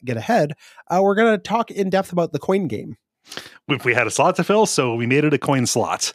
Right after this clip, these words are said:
Speaker 1: Yep,
Speaker 2: Uh,
Speaker 1: made it a coin slot. Uh,
Speaker 2: this is the, uh, so if we say arcade simulator, it makes it sound like Arcade Paradise. You
Speaker 1: Yes.
Speaker 2: are a kid who is set loose in an, an
Speaker 1: On an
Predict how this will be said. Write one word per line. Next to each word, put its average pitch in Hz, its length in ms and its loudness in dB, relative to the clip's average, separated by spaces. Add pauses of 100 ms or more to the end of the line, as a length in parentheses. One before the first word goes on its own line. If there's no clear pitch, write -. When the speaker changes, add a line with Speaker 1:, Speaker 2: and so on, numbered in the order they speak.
(160)
Speaker 1:
Yep, 196 220 0
Speaker 2:
Uh, 110 200 2
Speaker 1:
made 151 100 6
it 151 60 4
a 143 40 2
coin 143 220 0
slot. - 320 -10 (360)
Uh, 113 120 -2
Speaker 2:
this 147 180 2
is 147 220 0
the, 151 500 -2
uh, 127 380 0
so 143 180 2
if 127 80 2
we 139 60 0
say 220 160 2
arcade 143 440 0
simulator, 180 460 2
it 135 60 0
makes 117 200 -2
it 117 40 -6
sound 123 180 0
like 117 160 0
Arcade 107 380 -2
Paradise. 127 580 0 (320)
You 147 220 4
Speaker 1:
Yes. 175 80 4
Speaker 2:
are 170 340 2
a 143 80 0
kid 127 560 0 (220)
who 123 160 2
is 110 120 2
set 135 280 -2
loose 117 420 -2
in 110 360 -2
an, - 100 -6
an 104 180 2
Speaker 1:
On - 80 -4
an 127 120 -6